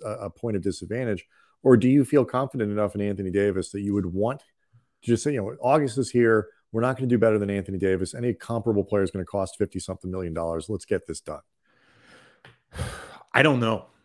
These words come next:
Speaker 2: I mean, on one hand, I don't know if Anthony Davis can be the true focal point of a team in the way stars are traditionally defined. He absolutely can be your elite defensive force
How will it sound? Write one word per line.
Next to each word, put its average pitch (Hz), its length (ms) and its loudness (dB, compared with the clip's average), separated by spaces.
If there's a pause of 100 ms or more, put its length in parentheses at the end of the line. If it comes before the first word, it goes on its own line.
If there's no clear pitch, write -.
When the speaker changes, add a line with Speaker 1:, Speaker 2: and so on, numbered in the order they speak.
(340)
Speaker 2:
I 113 80 -6
mean, 110 420 -4 (2250)
on 131 280 2
one 175 220 2
hand, 113 560 -6 (880)
I 123 80 4
don't 127 380 0
know 123 200 0
if 113 120 -2
Anthony 107 340 -4
Davis 95 340 -4
can 101 120 -12
be 95 100 -6
the 90 100 -12
true 110 360 -4
focal 104 440 -4
point 92 380 -10 (120)
of 107 140 -6
a 98 60 -12
team 104 420 -8
in 113 80 -6
the 117 100 2
way 123 200 4
stars 139 520 2
are 117 100 -2
traditionally 101 520 -6
defined. 87 380 -12
He 123 100 4
absolutely 139 960 -2 (360)
can 139 240 -6
be 117 380 -6
your 113 240 -2
elite 120 420 -6
defensive 139 600 -4
force - 500 -12